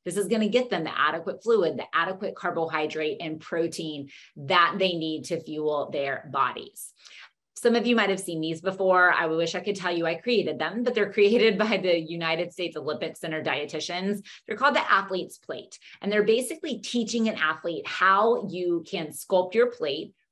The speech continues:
based on the amount of training that you're doing.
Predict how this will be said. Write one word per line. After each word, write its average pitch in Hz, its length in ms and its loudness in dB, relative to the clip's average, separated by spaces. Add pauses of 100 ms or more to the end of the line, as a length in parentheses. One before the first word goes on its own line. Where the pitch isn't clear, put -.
based 233 300 6
on 277 60 0
the 269 120 -6
amount 165 340 0
of 160 80 -8
training 156 460 -6
that 139 240 -4
you're 143 120 -8
doing. - 440 -12